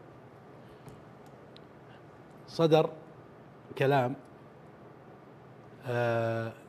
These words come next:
من أحد علمائنا اجتهاداً أن الأم ما لها علاقة في الموضوع هذا. ولا أخفيكم أنا تأثرت بال، بال، يعني ليه؟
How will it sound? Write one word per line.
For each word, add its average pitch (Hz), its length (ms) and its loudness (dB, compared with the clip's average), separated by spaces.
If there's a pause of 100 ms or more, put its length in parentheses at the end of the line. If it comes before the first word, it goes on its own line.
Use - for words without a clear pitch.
(440)
من 139 260 0
أحد 139 280 0 (480)
علمائنا 120 520 2
اجتهاداً 127 600 0 (320)
أن 147 140 2
الأم 190 420 2 (380)
ما 170 160 4
لها 135 120 4
علاقة 139 480 2
في 139 180 0 (300)
الموضوع 117 340 0
هذا. - 180 -10 (2000)
ولا 160 260 8
أخفيكم 175 520 4 (840)
أنا 165 180 2
تأثرت 143 460 2 (120)
بال، 92 220 -8
بال، 95 260 -10 (520)
يعني - 200 -14
ليه؟ 151 220 4